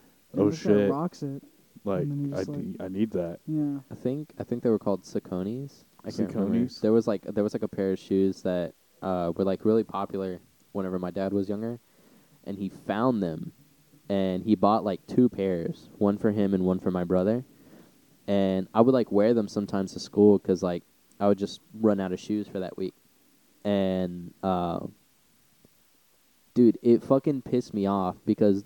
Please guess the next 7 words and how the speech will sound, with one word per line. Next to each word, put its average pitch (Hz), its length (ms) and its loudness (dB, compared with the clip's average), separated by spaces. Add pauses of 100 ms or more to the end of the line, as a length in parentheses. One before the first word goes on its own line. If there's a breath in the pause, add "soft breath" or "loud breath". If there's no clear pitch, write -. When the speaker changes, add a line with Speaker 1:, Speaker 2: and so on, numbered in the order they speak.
Speaker 3:
the 104 100 6
one 110 380 2
teacher 110 500 2
that 90 220 -4
everyone 113 440 4
fucking 110 340 -2
hated 107 420 2